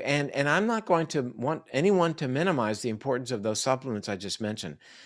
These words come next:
They're really effective. I mean, you know, people talk about supplements saying, "Oh, this is a great antioxidant,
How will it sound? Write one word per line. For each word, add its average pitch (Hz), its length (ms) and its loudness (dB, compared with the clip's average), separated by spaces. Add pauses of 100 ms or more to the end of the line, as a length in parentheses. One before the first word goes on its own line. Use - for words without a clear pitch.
(160)
They're 196 200 8
really 135 540 4
effective. 107 520 -4
I 139 120 -6
mean, 160 160 -2
you 175 60 -2
know, 156 140 0
people 214 300 -2
talk 147 260 6
about 127 200 2
supplements 127 340 -2
saying, 113 140 -2
"Oh, 123 100 2
this 123 240 0
is 110 60 -4
a 104 80 -2
great 117 240 2
antioxidant, 127 800 0